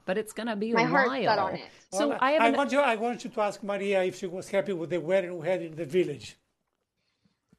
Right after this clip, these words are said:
Speaker 3: I
Speaker 1: I
Speaker 3: already have everything, everything prepared for her. So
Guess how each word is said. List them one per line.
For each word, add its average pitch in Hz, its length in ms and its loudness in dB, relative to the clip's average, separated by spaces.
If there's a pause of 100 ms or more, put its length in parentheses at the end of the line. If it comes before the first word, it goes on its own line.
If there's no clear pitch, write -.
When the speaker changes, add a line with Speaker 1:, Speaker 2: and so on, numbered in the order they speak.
(100)
Speaker 3:
I 196 140 6
Speaker 1:
I 214 40 2
Speaker 3:
already 220 160 4
have 220 180 4
everything, 202 600 -2
everything 202 420 -4
prepared 185 480 0
for 175 180 -6
her. 143 200 -6
So 180 420 -2